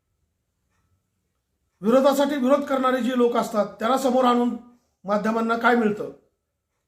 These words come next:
माध्यमांना टीआरपी मिळतो, माध्यमांना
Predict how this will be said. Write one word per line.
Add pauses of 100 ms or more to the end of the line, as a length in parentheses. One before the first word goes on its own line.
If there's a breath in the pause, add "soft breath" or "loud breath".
(300)
माध्यमांना
टीआरपी
मिळतो, (280)
माध्यमांना